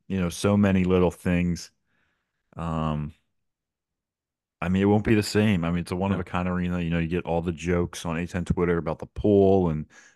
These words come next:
Speaker 1: Clarine, it being so hot in there, and
Speaker 2: It's still
Speaker 1: you know,
Speaker 2: gonna
Speaker 1: it's
Speaker 2: be there though. Same,
Speaker 1: No, it's
Speaker 2: same
Speaker 1: still gonna
Speaker 2: format. The
Speaker 1: no, it's
Speaker 2: pool's
Speaker 1: still gonna
Speaker 2: still
Speaker 1: be
Speaker 2: staying.
Speaker 1: there, but, like, it'll be different.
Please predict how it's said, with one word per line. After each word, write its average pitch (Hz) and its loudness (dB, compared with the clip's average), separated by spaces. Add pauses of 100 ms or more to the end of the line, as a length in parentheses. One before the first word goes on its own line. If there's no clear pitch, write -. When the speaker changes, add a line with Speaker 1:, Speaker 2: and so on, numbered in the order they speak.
(140)
Speaker 1:
Clarine, 98 -2
it 78 -10
being 80 -10
so 82 -4
hot 85 0
in 90 0
there, 87 0
and 76 -6 (260)
Speaker 2:
It's - -8
still 214 2
Speaker 1:
you - 4
know, - 4
Speaker 2:
gonna 107 4
Speaker 1:
it's 110 2
Speaker 2:
be 170 0
there 78 0
though. 78 0 (100)
Same, 170 0
Speaker 1:
No, 143 0
it's 151 2
Speaker 2:
same 170 0
Speaker 1:
still 190 2
gonna 180 0
Speaker 2:
format. 85 -2 (200)
The 127 -4
Speaker 1:
no, 156 2
it's - 4
Speaker 2:
pool's 226 0
Speaker 1:
still 180 2
gonna 160 4
Speaker 2:
still 131 0
Speaker 1:
be 139 2
Speaker 2:
staying. - 2
Speaker 1:
there, 123 4
but, 117 0
like, 104 -2
it'll 113 -2
be 110 -4
different. 107 -4